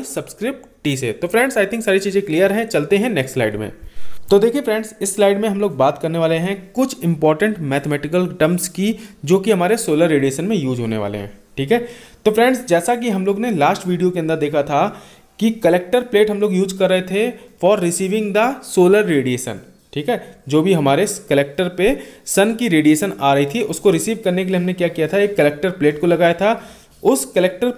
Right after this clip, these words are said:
प्लेट में कुछ हमने बाइंडर का यूज़ किया था for attaching the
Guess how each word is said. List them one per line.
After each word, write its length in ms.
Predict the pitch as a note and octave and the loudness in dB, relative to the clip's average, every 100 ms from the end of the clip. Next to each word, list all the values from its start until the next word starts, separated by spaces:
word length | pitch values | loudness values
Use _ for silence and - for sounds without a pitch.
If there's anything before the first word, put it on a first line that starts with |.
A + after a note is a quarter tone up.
| - | 2
प्लेट 300 | G3 G#3+ G#3 | 4 4 0
में 420 | G3 G#3+ A#3+ - - | -8 -4 -6 -8 -8
कुछ 200 | A3 G3+ | -6 -4
हमने 200 | F#3+ G#3 | -2 -2
बाइंडर 380 | C#3 C3+ C#3+ F#3+ | 2 2 2 0
का 100 | G3 | 0
यूज़ 240 | F#3+ G3 G3+ | 0 -2 0
किया 180 | G3+ | 0
था 220 | G3 G#3 B3+ B3+ - - - | 2 0 0 -4 -18 -14 0
for 240 | F3 G#3+ B3+ B3+ - - | 4 4 2 -4 -16 -4
attaching 580 | E3+ F3 G3 G3 A#3+ A#3+ | -4 2 2 2 -4 -2
the 180 | D#3 F#3 | 0 0